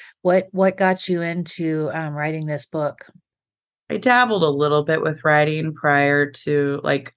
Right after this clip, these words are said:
Speaker 2: in junior high and high school, but not a whole lot. I,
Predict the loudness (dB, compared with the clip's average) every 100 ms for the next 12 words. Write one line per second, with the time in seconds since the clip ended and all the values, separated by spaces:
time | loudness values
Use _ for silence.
0 | -6 -4 0 0 0 0 0 -2 -2 -4
1 | -4 -4 -6 -6 -4 -4 0 0 -2 _
2 | -20 -20 -20 -4 2 4 4 0 0 0
3 | 2 0 0 0 0 0 -2 -2